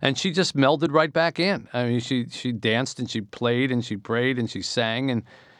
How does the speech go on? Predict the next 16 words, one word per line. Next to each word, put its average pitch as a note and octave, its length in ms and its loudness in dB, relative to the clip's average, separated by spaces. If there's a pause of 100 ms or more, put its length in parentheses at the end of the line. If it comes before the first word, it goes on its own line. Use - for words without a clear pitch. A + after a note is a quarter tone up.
(160)
she B2 260 0
didn't C#3+ 140 4
wanna D3 220 4
go C#3 260 4
when A#2 220 0
we, A2+ 520 0
you C3+ 140 0
know, G#2+ 100 2
had A2+ 80 2
to A#2 60 -2
go A2 140 2
back A#2 240 0
home E3+ 220 0
because A#2+ 220 -6
she B2 140 -4
was A#2 260 -6